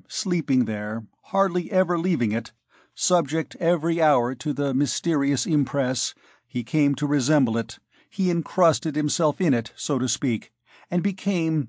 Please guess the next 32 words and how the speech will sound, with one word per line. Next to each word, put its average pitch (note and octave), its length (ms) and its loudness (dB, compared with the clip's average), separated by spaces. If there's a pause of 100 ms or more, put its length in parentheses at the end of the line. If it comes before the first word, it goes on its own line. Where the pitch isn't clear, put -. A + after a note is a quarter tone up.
an E3+ 140 -2
integral D#3+ 600 -2
part C#3+ 400 2
of C3+ 220 0
it. - 240 -14 (760)
His F#3+ 200 0
salient G#3+ 420 0
angles C3 460 2
fitted D3 440 -2
into D3 220 0
the D3 160 -2
retreating D#3 580 -2
angles B2+ 400 0
of C3+ 120 -4
the D3+ 80 -4
cathedral, D3+ 640 -4 (380)
if A2 260 -4 (100)
he C#3 120 2
may A#2+ 160 2
be A2 100 0
allowed A2+ 380 2
this A#2 220 -6
figure A#2 380 -2
of A#2 120 -4
speech, - 560 -6 (560)
and E3 100 2
he E3 80 0
seemed E3+ 500 -2
not E3 300 4
only E3+ 340 0
its D#3+ 160 -2
inhabitant, C#3 720 0